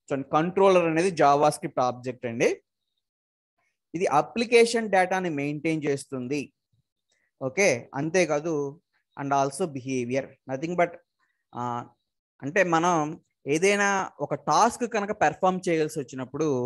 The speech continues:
మీకు Angular జేఎస్ లో ముఖ్యంగా ఏం రాస్తామంటే, ఆ, modules and controllers ఉంటాయండి.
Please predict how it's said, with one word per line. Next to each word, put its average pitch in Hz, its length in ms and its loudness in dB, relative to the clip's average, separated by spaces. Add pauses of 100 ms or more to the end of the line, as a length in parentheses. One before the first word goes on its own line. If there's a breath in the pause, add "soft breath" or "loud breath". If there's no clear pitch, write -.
(260)
మీకు 131 240 0
Angular 175 360 2
జేఎస్ 170 260 2
లో 160 60 -2 (100)
ముఖ్యంగా 165 360 0 (100)
ఏం 135 160 -4
రాస్తామంటే, 131 600 -2 (1120)
ఆ, - 20 0 (800)
modules 190 640 2
and 165 100 -8 (100)
controllers 139 600 0
ఉంటాయండి. 110 400 -10